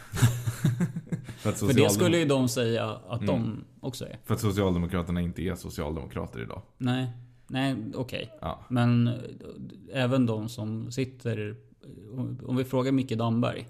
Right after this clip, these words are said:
Speaker 1: Mm.
Speaker 2: "Står du för det här som Leo just sa?" Då skulle han hålla med.
Speaker 1: Mm.
Speaker 2: Tror du inte det?
Speaker 1: Absolut.
Speaker 2: Vad är det som skiljer det då? Är det bara att han är en galen maktspelare?
Speaker 1: Ja,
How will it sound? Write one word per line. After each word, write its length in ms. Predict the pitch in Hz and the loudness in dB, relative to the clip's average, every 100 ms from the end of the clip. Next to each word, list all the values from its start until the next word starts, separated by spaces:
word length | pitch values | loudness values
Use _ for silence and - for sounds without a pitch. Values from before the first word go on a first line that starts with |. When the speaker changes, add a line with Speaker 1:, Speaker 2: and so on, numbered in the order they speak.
| - | -10
Speaker 1:
Mm. 280 | - 95 85 - - _ _ - - - | -2 0 0 -4 -20 _ _ -20 -20 -18
Speaker 2:
"Står 260 | - 143 127 | -4 2 2
du 120 | 107 | 0
för 120 | 110 | -4
det 60 | 104 | -6
här 80 | |
som 180 | 104 107 | -6 -6
Leo 220 | 107 110 | -4 -4
just 240 | 117 120 - | -6 -10 -12
sa?" 220 | 117 - - _ - | -14 -16 -20 _ -14
Då 80 | |
skulle 220 | 120 127 120 | -4 0 2
han 140 | 107 | 2
hålla 160 | 104 110 | 0 0
med. 340 | 117 120 - - _ - | 0 -2 -8 -16 _ -2
Speaker 1:
Mm. 200 | 95 110 - - | 0 0 -2 -2
Speaker 2:
Tror 140 | 123 | 2
du 60 | 117 | 2
inte 120 | - | 0
det? 120 | - - - - - | -10 -12 -18 -8 -4
Speaker 1:
Absolut. 380 | 92 90 76 - | -2 -2 -2 2
Speaker 2:
Vad 220 | 127 127 | 4 4
är 40 | |
det 80 | 123 | 2
som 140 | 120 120 | 0 -2
skiljer 280 | 117 113 | -2 0
det 140 | 113 104 | -2 -6
då? 160 | - - _ - | -10 -16 _ -4
Är 120 | 120 | 0
det 140 | 117 | 2
bara 320 | 113 117 117 113 | 2 2 4 2
att 100 | - | -2
han 180 | 107 | -6
är 40 | 104 | -6
en 80 | 107 | -4
galen 340 | 110 113 110 | -4 -4 -6
maktspelare? 560 | 113 - - 113 - - _ _ _ _ _ - - - | -8 -8 -8 -6 -6 -12 _ _ _ _ _ -20 -20 -4
Speaker 1:
Ja, 180 | 139 | -2